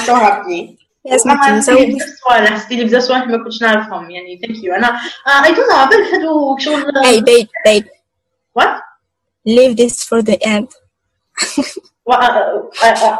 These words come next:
Speaker 1: I, I, I thought, uh, we are in the end. <laughs> Okay,
Speaker 2: No, I, yes, I want to talk about the European Union.
Speaker 1: Oh my God, yeah.
Speaker 2: Yes, we will, we will finish by this.
Speaker 1: خلاص، راح.
Speaker 2: خلاص, hi. So, uh, ah,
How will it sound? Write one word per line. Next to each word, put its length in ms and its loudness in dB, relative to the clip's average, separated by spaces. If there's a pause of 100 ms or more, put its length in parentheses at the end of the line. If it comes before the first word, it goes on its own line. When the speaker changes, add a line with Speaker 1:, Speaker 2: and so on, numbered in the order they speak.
Speaker 1:
I, 20 6
I, 20 4
I 20 0 (200)
thought, 220 4 (140)
uh, 200 2
we 80 4
are 220 6
in 120 4
the 60 0 (180)
end. 220 -2
<laughs> 40 -8 (760)
Okay, 180 0
Speaker 2:
No, 160 2 (400)
I, 300 2
yes, 360 2 (120)
I 140 0
want 160 6
to 80 -6
talk 220 -4
about 280 0
the 80 -6
European 600 2
Union. 440 0 (160)
Speaker 1:
Oh 400 4
my 140 -10
God, 420 0 (220)
yeah. 340 -4 (800)
Speaker 2:
Yes, 240 -10
we 160 -4
will, 320 4
we 80 -4
will 200 -6
finish 180 -2
by 180 -6
this. 300 -8 (500)
Speaker 1:
خلاص، 300 -6
راح. 360 -8 (360)
Speaker 2:
خلاص, 280 -8 (140)
hi. 120 -6 (380)
So, 60 2 (560)
uh, 540 -2 (640)
ah, 120 0